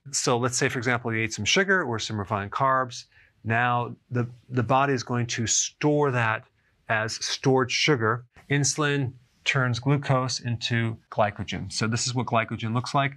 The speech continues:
It's a string of glucose molecules held together as stored sugar. And you also have potassium involved as well. So potassium is necessary in the storage of glycogen.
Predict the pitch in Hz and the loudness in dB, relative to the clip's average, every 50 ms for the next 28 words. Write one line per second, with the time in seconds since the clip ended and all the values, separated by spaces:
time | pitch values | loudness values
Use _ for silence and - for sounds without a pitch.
0 | - - - - - - - - _ _ - 120 120 123 - 135 120 113 104 - | -10 -20 -20 -20 -20 -20 -20 -20 _ _ -2 -2 -2 0 2 2 2 2 2 0
1 | - - - 151 160 160 147 131 120 107 117 - 139 151 147 - 147 143 139 139 | 0 2 2 2 4 4 4 2 2 0 2 4 4 4 4 4 4 4 4 4
2 | - 131 123 127 135 147 - - 175 175 185 208 - - - - _ _ _ _ | 2 2 4 4 2 0 0 0 2 2 2 2 0 -4 -8 -12 _ _ _ _
3 | _ _ - - - 135 123 113 123 117 127 127 131 170 214 220 - - _ _ | _ _ -6 -2 0 2 2 2 2 2 2 2 2 0 -2 -2 -4 -10 _ _
4 | _ _ _ _ _ _ _ _ _ _ _ - - - 120 117 117 - - - | _ _ _ _ _ _ _ _ _ _ _ -8 -4 -2 0 0 0 -2 -2 -2
5 | 127 117 113 - - 151 151 151 175 185 175 - - - - - - _ _ - | -2 -2 0 0 2 2 4 4 2 2 0 -4 -14 -20 -20 -20 -20 _ _ 2
6 | 135 131 131 131 127 127 127 120 123 127 147 170 165 - 165 143 139 123 120 - | 2 4 4 4 4 2 2 2 2 4 2 2 2 2 2 4 2 2 2 -2
7 | 131 120 - - 151 143 147 151 - - - 117 104 104 101 - _ _ _ _ | -6 -6 -2 0 2 2 2 2 0 -2 -2 -2 -4 -4 -6 -12 _ _ _ _
8 | _ _ _ _ - 123 120 107 120 117 110 110 107 110 107 98 - 123 123 113 | _ _ _ _ 2 4 4 4 4 2 2 0 -2 -4 -4 0 2 4 4 4
9 | 98 110 - - - 113 - 120 120 - 135 135 139 135 - - 127 120 110 101 | 2 0 -4 -8 -8 -6 -4 -4 -2 0 2 2 2 0 -2 -2 -2 -2 -2 -2
10 | - - _ _ _ _ _ - 120 120 131 135 135 - 147 - - - 123 117 | -4 -10 _ _ _ _ _ 2 4 6 6 4 2 0 -2 -2 0 2 2 2
11 | 110 113 117 - - 120 113 110 107 - - - - - 147 139 131 117 107 104 | 2 0 -2 -4 -2 0 0 0 0 0 0 -2 0 2 4 4 4 4 2 0
12 | 101 - - - _ - _ _ _ _ _ _ _ - - - 131 123 123 - | -2 -6 -10 -12 _ -20 _ _ _ _ _ _ _ -14 -8 -6 -6 -6 -4 -2
13 | 165 165 160 - 131 110 92 - 95 92 | -4 -4 -2 -2 -4 -4 -4 -4 -6 -8